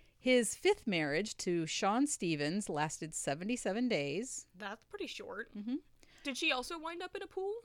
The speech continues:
Speaker 1: From se-, from June to August of nineteen eighty-three, which ended in her death from methadone.
Speaker 2: These are sounding weird.
Speaker 1: Yeah. She was twenty-five years old.
Speaker 2: Remember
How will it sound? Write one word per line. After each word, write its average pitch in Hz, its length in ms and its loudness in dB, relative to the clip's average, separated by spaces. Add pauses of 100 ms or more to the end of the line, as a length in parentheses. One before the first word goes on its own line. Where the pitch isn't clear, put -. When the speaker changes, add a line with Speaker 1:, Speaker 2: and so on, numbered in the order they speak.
(120)
Speaker 1:
From 180 800 4
se-, - 460 0
from 180 220 0
June 220 300 4
to - 120 2
August 196 380 2
of 190 80 -2
nineteen 185 300 -2
eighty-three, 170 680 -2
which - 220 -4
ended 233 260 0
in 262 120 2
her 233 180 -2
death 190 360 -4
from 226 220 -4
methadone. - 640 -6 (540)
Speaker 2:
These 349 400 -4
are 226 120 -2
sounding 196 720 -6
weird. 269 600 -4
Speaker 1:
Yeah. 175 240 4 (400)
She 311 500 2
was 262 180 4
twenty-five 185 480 -2
years 220 220 0
old. 170 340 -2 (120)
Speaker 2:
Remember 392 180 -2